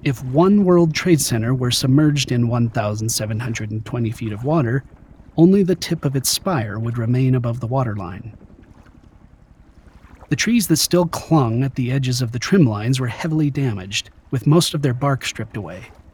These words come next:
Trees as large as four feet in diameter had been bent and snapped from the slopes. The wave had carved a channel through the middle of Cenotaph Island,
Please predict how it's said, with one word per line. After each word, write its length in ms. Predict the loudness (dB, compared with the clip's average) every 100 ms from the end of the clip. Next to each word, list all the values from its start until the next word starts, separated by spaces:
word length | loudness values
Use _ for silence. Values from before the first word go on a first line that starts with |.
| -20 -20 -20 -20 -20 -20 -20 _ _ -12
Trees 360 | -4 2 2 2
as 160 | 0
large 360 | 0 2 2 2
as 120 | -2
four 320 | -8 -4 -2
feet 300 | -2 0 2
in 80 | 2
diameter 580 | 2 2 4 4 4 0
had 160 | -6 -4
been 180 | -4
bent 360 | -2 4 4 4
and 140 | -2
snapped 440 | -2 -2 -2 -2 -2
from 140 | -2
the 80 | 0
slopes. 560 | 0 -2 -2 -6 -10 -12 _ _ _ _ _ _ _ _
The 80 | 2
wave 260 | 4 4
had 160 | 2 -2
carved 320 | 0 0 2
a 40 | 0
channel 380 | 4 6 6
through 160 | 2 2
the 80 | 6
middle 260 | 6 6
of 120 | 0 0
Cenotaph 500 | -2 -2 -2 -2 0
Island, 460 | 0 0 -4 -10